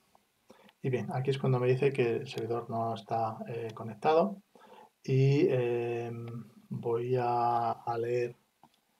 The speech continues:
este código, que es el que mediante StageNow nos permite, eh, configurar el servidor.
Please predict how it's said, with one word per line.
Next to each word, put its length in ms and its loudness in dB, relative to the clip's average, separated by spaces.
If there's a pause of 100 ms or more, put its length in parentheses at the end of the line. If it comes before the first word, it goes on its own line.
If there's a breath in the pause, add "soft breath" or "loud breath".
(240)
este 800 -2
código, 400 6 (760 loud breath)
que 120 -4
es 140 -4
el 140 -4
que 160 -4
mediante 1120 -2
StageNow 600 -2 (360 loud breath)
nos 140 -6
permite, 880 0 (140)
eh, 840 0
configurar 400 2
el 60 2
servidor. 500 -6